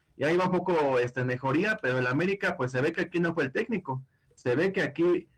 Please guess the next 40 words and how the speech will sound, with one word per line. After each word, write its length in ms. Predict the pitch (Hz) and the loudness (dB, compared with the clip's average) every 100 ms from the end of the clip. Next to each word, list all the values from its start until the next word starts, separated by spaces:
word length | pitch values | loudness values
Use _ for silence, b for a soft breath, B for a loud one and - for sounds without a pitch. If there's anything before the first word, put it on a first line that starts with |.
| _ | _
está, 480 | 123 131 160 175 - | -4 -2 0 0 0
fue 160 | 190 | 0
muy 180 | 202 208 | 2 2
malas 300 | 190 185 185 | 2 2 0
contrataciones, 880 | 180 123 123 131 127 202 208 214 185 | -2 -4 -2 -2 -2 -2 0 -2 0
muy 160 | 175 175 | 0 2
mala 260 | 170 160 | 2 0
planeación 340 | 139 123 131 156 | -2 -4 -4 -4
de 160 | 156 | -4
parte 240 | 151 - 131 | -8 -6 -2
del 80 | 139 | 0
América 540 | 185 208 214 226 226 b b b b - | 0 -2 -2 -4 -4 b b b b 0
y 400 | 143 147 143 - _ _ _ _ _ | 2 4 2 -4 _ _ _ _ _
pues 180 | 139 123 | -2 0
yo 260 | 147 185 208 | 0 0 0
aseguro 640 | 151 131 123 151 185 214 | -2 -2 0 2 2 2
y 80 | 151 | 2
auguro 340 | 127 143 180 | 2 2 2
de 140 | 156 127 | 0 -2
que 100 | 127 | -2
tal 200 | 147 175 | 0 2
vez, 180 | 185 | 0
y 80 | 131 | 0
no 160 | 135 156 | -2 0
creo 160 | 170 | -2
que 100 | 165 | -4
se 140 | 135 120 | -4 -4
meta 760 | 131 139 160 143 - 113 110 | -4 -2 -2 0 0 -2 -2
a, 60 | - | 0
ni 120 | 143 | 0
a 80 | 139 | 0
reclasificación, 800 | 143 139 131 131 131 127 160 196 | 0 -2 -4 -4 -2 0 0 0
¿eh? 100 | - | -2
Yo 160 | 147 160 | 0 2
lo 140 | 170 | 2
veo 160 | 151 151 | 2 -2
así, 300 | 151 175 202 | 0 0 0
porque 360 | 190 143 - 147 | -4 -8 -2 -2
ya 40 | |
estamos, 320 | 165 170 151 | 0 -2 -2